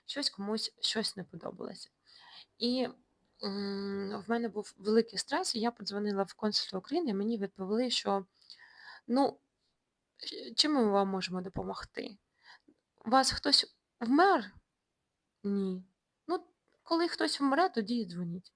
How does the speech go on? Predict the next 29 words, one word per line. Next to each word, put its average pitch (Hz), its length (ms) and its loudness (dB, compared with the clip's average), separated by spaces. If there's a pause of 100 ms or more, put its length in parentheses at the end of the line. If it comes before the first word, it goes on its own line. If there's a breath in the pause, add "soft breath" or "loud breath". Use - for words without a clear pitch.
І 226 100 0
мене 247 280 2
це 247 180 -12
просто... 220 560 -4 (320 loud breath)
я 226 120 4
була 208 180 4
в 196 60 -8
шоці, - 460 -4
чесно. 196 520 -6 (560 soft breath)
І 190 100 -6
я 214 120 -2
кажу: 214 600 -4 (360 soft breath)
«Ну, 202 80 -4
розкажіть 240 580 -4
мені, 190 280 -6
<laughs> - 40 -16
що - 280 -4
мені 247 220 8
робити 220 520 -2
взагалі? 180 500 -6 (360 loud breath)
Як 240 240 -4
мене... 233 220 0
я, 247 440 -2
я 226 220 2
не 240 80 4
знаю, 254 240 -2
куди 214 200 0
мені 196 220 0
поїхати. 170 680 -12